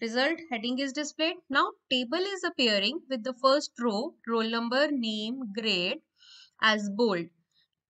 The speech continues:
because they were defined with the help of T H tag. Now second row is also there, one, roll number one, Akhil, and grade is B plus. Now what's the problem here? There is <coughs>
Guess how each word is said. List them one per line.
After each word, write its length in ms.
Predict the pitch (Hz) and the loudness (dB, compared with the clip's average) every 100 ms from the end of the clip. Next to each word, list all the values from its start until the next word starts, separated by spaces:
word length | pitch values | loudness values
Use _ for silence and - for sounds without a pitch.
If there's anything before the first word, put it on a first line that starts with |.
| _ _ _ | _ _ _
because 260 | _ 262 277 226 | _ 2 2 2
they 100 | 226 | -2
were 120 | 226 | -2
defined 460 | 233 240 226 220 | -4 -2 -2 0
with 140 | 214 202 | -4 -2
the 100 | 226 | 0
help 220 | 220 208 | 2 2
of 140 | 269 381 - _ | 2 2 0 _
T 180 | 277 262 | 2 2
H 200 | 214 - | 2 0
tag. 240 | 196 160 - _ | -2 -2 -6 _
Now 220 | 233 320 | 2 2
second 360 | 381 269 269 269 | 2 -2 0 0
row 100 | 277 | 0
is 160 | 277 247 | 2 0
also 380 | 208 208 247 | -4 -4 -4
there, 380 | 254 220 220 302 | -2 0 0 -2
one, 440 | 247 202 196 247 339 _ _ - | -2 0 2 0 -4 _ _ -4
roll 160 | 226 | -2
number 260 | 226 226 226 | -2 -2 -4
one, 340 | 214 214 302 311 | -2 -2 -4 -2
Akhil, 400 | 214 208 240 269 - | -2 -2 -4 -6 -4
and 280 | 208 220 196 | -4 -4 -4
grade 300 | 214 196 196 | -2 -2 -4
is 160 | 202 | -8
B 220 | 190 240 240 | -6 -6 0
plus. 380 | 339 226 170 - _ _ | 0 0 -2 -14 _ _
Now 180 | 302 370 | 2 4
what's 240 | 285 - | 2 0
the 140 | 359 370 | -4 2
problem 380 | 294 202 185 170 _ | 2 2 -2 -12 _
here? 260 | 226 190 165 _ - - - _ | -2 -2 -4 _ -20 -20 -20 _
There 240 | 269 349 392 | 2 4 6
is 240 | 302 330 - _ _ _ _ | 4 2 -10 _ _ _ _
<coughs> 200 | - - | -6 -6